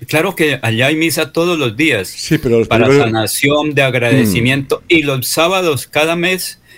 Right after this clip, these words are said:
Speaker 1: es la gran misa
Speaker 2: Pero
Speaker 1: donde
Speaker 2: lo
Speaker 1: desde aquí de Bucaramanga van unas quinientas personas.
Speaker 2: Sí, pero los milagros es, eh, es los primeros viernes, entiendo. Va muchísima gente.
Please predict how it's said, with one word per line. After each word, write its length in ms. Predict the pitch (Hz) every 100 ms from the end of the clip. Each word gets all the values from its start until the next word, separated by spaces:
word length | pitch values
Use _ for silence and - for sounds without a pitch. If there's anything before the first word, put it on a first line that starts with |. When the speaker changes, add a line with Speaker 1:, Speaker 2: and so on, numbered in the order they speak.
| _
Speaker 1:
es 160 | - 135
la 140 | 156
gran 360 | 143 151 160 160
misa 280 | 165 165 127
Speaker 2:
Pero 180 | 120 113
Speaker 1:
donde 220 | 107 110
Speaker 2:
lo 60 | 107
Speaker 1:
desde 220 | 104 107
aquí 180 | - 165
de 140 | 165
Bucaramanga 580 | 156 135 120 120 143 147
van 200 | 151 156
unas 420 | 156 156 135 -
quinientas 560 | - 139 139 151 143 139
personas. 380 | 131 131 120 78
Speaker 2:
Sí, 100 | 135
pero 220 | - 95
los 120 | 95
milagros 460 | 95 98 127 147 139
es, 320 | 135 131 - _ _ _ _
eh, 460 | - 82 82 78 85
es 80 | 104
los 180 | 123 -
primeros 360 | 95 101 110
viernes, 340 | 101 98 73 67
entiendo. 440 | 67 90 76 57
Va 120 | 58 117
muchísima 480 | 151 160 123 92
gente. 340 | 90 78 -